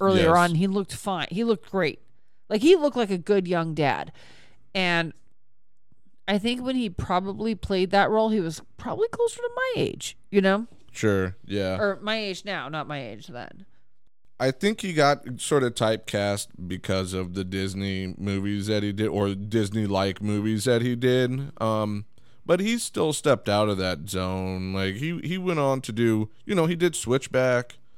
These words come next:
Speaker 2: Uh,
Speaker 1: Switchback was
Speaker 2: he,
Speaker 1: pretty
Speaker 2: he,
Speaker 1: good.
Speaker 2: he did, he did, uh, oh, I can't remember the top of my head right now, uh, but it was another, he was a detective. It was a serial killer movie. Um, it was, it wasn't great. It was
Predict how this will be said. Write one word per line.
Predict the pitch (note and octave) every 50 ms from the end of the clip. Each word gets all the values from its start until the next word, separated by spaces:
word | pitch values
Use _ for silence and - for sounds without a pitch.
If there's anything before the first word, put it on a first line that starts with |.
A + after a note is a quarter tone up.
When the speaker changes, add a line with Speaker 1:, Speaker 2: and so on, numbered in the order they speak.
| - - - - - -
Speaker 2:
Uh, | G2+ A2 A2+
Speaker 1:
Switchback | G#2+ G#2+ G#2 G#4 G#4 A4+ A4 A#4+
was | B4 C#3
Speaker 2:
he, | C#3+
Speaker 1:
pretty | A#4 A4+ A4
Speaker 2:
he, | - D3+
Speaker 1:
good. | - D#4+ -
Speaker 2:
he | B2+ D3+ C#3
did, | C#3 D3 C#3+ C#3 C#3 C3
he | C#3 D3
did, | C3 C3+ D3 C#3+ D3 C#3
uh, | C3 B2 A#2 A2 G#2+ G2 F#2+ - - - - - - - - - - - - - -
oh, | A#2+ A#2+ A#2 A#2 A2+
I | A2 A2+
can't | A2+ - C#3+ B2+
remember | A2+ A2 A2+ A2+ G#2+ G#2 G#2+ G#2+
the | G2+ F#2 G2+ F#2
top | F2+ A2+ G#2+ G2+ -
of | G#2
my | G2 F#2+ F#2 G2
head | G2 G2+ G2+ F#2+
right | G2 G2 G2 F#2+
now, | F#2+ F#2+ F#2+ F#2+ F#2+ F#2+ F#2+ E2+
uh, | F#2+ F#2+ F#2+ F#2+
but | F#2 F#2+ - A2+ A#2+
it | A#2+
was | B2 B2 A2+ A2
another, | A2+ A2 G#2+ G#2+ A#2+ C3 B2 A#2
he | A#2 C3
was | C#3 B2 A#2 A#2+
a | A2
detective. | G2+ G#2+ G2 - A#2+ A2+ G#2 - A#2 A2 A2 G#2
It | G2+ G2
was | G2 G2 G2
a | G2 F#2+
serial | - - G#2+ G#2+ G#2 G#2 G2+ G2+
killer | F#2+ - G#2+ G2+ G2 G2
movie. | G2 G2 G2 G2 F#2+ F#2+ G2 F#2+ F#2+ F#2+ F#2 F2+ - - - - - - - - - - - -
Um, | F#2 F#2+ F#2 F#2+ F#2+ F#2 F#2 F#2 F#2 F#2+ F2+ F2 - - - - - - - -
it | - C#3+ D#3+
was, | F3+ A#3+ A#3 F3+
it | F3 E3+
wasn't | E3 F#3+ G#3+ G3+ G#3 F#3 C#3+ B2 A2 G2+
great. | - - A2+ G#2+ G#2+ A2+ G#2 F#2+ F#2 F2+ F2+ F2 - - - -
It | - B2+
was | C#3+ D#3 D3+ C#3 B2